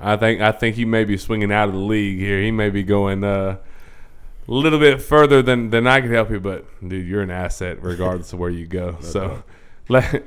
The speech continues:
Speaker 1: let me know when you decide to do that. But speaking of that, before we do that, you're st-, you said earlier you're still chasing your dream.
Speaker 2: No doubt.
Speaker 1: Like, what, um,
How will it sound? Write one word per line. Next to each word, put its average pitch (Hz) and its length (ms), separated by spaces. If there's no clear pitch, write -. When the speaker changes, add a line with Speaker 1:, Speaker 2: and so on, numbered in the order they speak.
Speaker 1:
let 151 220
me 156 80
know 143 180
when 131 180
you 117 80
decide 110 460
to 92 80
do 104 180
that. 90 260
But 120 160
speaking 180 400
of 139 60
that, 110 220
before 214 520
we 190 200
do 143 220
that, 113 460
you're 127 200
st-, 160 240
you 147 100
said 139 400
earlier 139 240
you're 123 160
still 117 200
chasing 113 380
your 98 120
dream. 101 340
Speaker 2:
No 113 100
doubt. 110 360
Speaker 1:
Like, 113 360
what, 135 320
um, 127 560